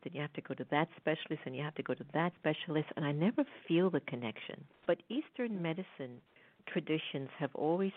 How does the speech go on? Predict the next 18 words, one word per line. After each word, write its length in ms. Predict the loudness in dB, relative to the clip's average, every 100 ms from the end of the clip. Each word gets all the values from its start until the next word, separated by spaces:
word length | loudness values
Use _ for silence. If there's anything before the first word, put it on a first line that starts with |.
| -4
stressed 280 | -2 -2 -2
the 120 | -4
importance 640 | -4 -8 0 2 2 0 -2
of 80 | -4 -4
the 60 | -6
mind-body 800 | 0 0 0 -2 0 0 0 -4
connection. 640 | -6 -4 -4 -4 -8 -8 -6
Can 200 | -4 -2
you 120 | -2 -2
share 160 | 0 2
where 180 | 4 4
you 200 | 4 -2 -2
think 240 | 0 0 -4 -14 -2
maybe 260 | 2 4 4
the 120 | 4
Western 480 | 4 4 2 -2 0
medicine 540 | 0 0 -2 -4 -2
has 160 | -2